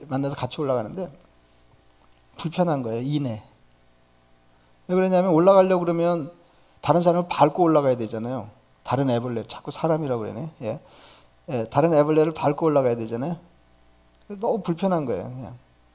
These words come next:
그리고 제일 불편한 건 뭐였냐면은, 방금 이야기를 나눈 그 애벌레의 머리를 밟고 올라가는 게 너무 부-, 부담스러웠어요. 그래서 올라가는 걸 포기하면 내려와요.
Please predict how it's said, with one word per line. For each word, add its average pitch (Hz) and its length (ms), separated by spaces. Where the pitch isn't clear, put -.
그리고 175 200
제일 185 280
불편한 175 380
건 175 120
뭐였냐면은, 156 600
방금 170 380
이야기를 160 440
나눈 156 480
그 170 140
애벌레의 160 760
머리를 147 380
밟고 135 300
올라가는 135 340
게 143 80
너무 131 260
부-, - 100
부담스러웠어요. 135 840
그래서 170 640
올라가는 160 420
걸 170 100
포기하면 151 500
내려와요. 113 500